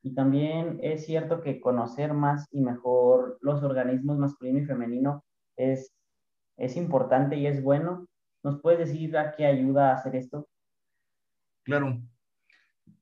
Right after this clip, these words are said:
Speaker 2: Eh, el conocerlos nos ayuda más a respetar el, nuestro cuerpo y el cuerpo de las demás personas. También nos lleva a admirar la obra de Dios en nuestros cuerpos y el proceso de la creación humana.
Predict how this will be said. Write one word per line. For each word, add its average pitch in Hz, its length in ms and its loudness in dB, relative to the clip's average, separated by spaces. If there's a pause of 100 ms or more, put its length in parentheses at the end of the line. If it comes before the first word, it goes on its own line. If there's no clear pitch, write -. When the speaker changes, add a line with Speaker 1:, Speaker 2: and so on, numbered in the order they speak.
(140)
Speaker 2:
Eh, 135 500 -2 (120)
el 139 160 -4
conocerlos 175 840 -2
nos 143 220 -4
ayuda 151 480 0
más 143 320 -2
a 151 60 -2
respetar 123 680 -2 (500)
el, 135 240 -2 (160)
nuestro 127 360 -2
cuerpo 165 340 0
y 143 40 2
el 127 100 0
cuerpo 143 260 -2
de 143 80 2
las 123 140 -2
demás 123 220 -2
personas. 131 600 -4 (760)
También 135 460 2
nos 156 140 0
lleva 156 380 2
a - 20 4
admirar 131 400 0
la 151 160 2
obra 147 340 2
de 131 160 -2
Dios 127 220 0
en 147 80 -10
nuestros 135 300 -8
cuerpos 135 440 -6
y 131 40 -4
el 117 100 -2
proceso 123 400 -4
de 135 180 -4
la 117 140 0
creación 127 320 -4
humana. 127 480 -2